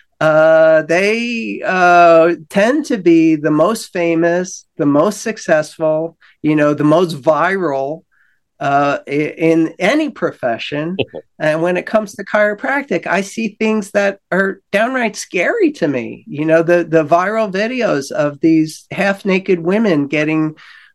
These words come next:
Speaker 1: violently <laughs> vi-, violated in a chiropractor's office, you know, cranking on, on,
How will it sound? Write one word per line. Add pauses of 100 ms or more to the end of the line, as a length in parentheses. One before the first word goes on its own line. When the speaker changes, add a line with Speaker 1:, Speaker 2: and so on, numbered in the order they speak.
Speaker 1:
violently
<laughs>
vi-,
violated (100)
in
a
chiropractor's
office,
you
know,
cranking
on,
on,